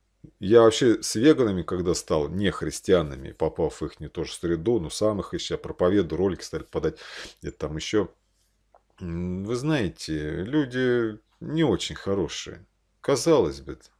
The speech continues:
при такой любви там к животным отношение к людям просто отвратительное.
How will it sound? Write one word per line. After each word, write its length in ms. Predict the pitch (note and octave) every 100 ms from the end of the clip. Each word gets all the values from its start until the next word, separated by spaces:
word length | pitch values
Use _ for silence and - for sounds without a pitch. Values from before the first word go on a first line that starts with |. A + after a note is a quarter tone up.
| _
при 140 | F#2+ F#2
такой 380 | A#2 - B2+
любви 300 | A2 G2+ A#2+
там 240 | G#2+ G2+ F2
к 20 |
животным 640 | G#2 A#2+ C#3+ C#3+ F2+ C#2+ - - -
отношение 580 | F#2 A#2+ - D3 B2
к 100 | - C#3
людям 340 | D#3 G2 E2
просто 340 | - D3 - F#2+
отвратительное. 880 | - A2 A2+ - - - C2+ -